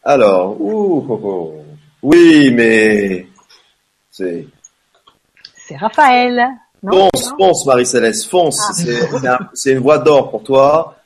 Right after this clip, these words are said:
Speaker 1: D'abord parce que ton ange gardien veut que tu saches, il me dit, dis à mon enfant qu'elle est prête. Pas de doute là-dessus,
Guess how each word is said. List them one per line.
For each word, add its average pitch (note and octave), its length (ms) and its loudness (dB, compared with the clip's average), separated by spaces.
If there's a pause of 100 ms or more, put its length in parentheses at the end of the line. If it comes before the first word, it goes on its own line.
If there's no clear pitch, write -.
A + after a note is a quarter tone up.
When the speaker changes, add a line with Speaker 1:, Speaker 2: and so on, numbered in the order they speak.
(120)
Speaker 1:
D'abord C#3+ 280 -2
parce B2+ 160 -4
que B2 80 -10
ton B2+ 160 -6
ange B2+ 160 -6
gardien C#3+ 380 -4 (120)
veut A#2 180 -6
que C3 120 -8
tu A2+ 120 -14
saches, C#3+ 400 -4
il A#2+ 60 -6
me A#2 140 -6
dit, C3+ 360 -4 (420)
dis A2 180 0
à C3+ 80 2
mon B2+ 200 2
enfant B2+ 600 -2 (120)
qu'elle F#2 200 -4
est F#2 120 -4
prête. - 600 -8 (360)
Pas A#2+ 140 2
de A#2 80 -6
doute A2 260 -8
là-dessus, G#2+ 540 -6